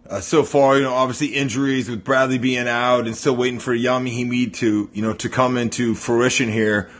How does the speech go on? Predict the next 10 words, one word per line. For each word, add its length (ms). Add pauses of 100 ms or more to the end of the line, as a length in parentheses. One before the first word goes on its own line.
for 120
that 140
big 180
free 220
agency 320
signing 460
in 160
the 100
offseason. 720 (1000)
But, 280